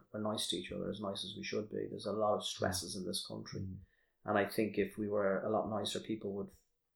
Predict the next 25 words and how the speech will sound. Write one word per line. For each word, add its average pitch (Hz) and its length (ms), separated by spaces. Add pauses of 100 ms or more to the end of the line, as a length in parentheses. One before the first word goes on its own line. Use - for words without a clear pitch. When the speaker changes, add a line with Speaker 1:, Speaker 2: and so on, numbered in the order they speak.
(360)
Speaker 1:
probably 107 460
not 98 160
drift 101 280
into 101 180
drug 104 260
addiction. 101 560
And, 95 300 (800)
you 107 100
know, 101 120
there's - 360
a - 60
huge 107 320
inequality. 98 580
Tony 104 320
goes 101 200
on 98 120
about 98 200
it 101 60
a 98 140
lot, 104 320 (240)
uh, 101 160 (100)
Tony 98 200
Groves, 104 580 (640)
about 101 200
the 101 200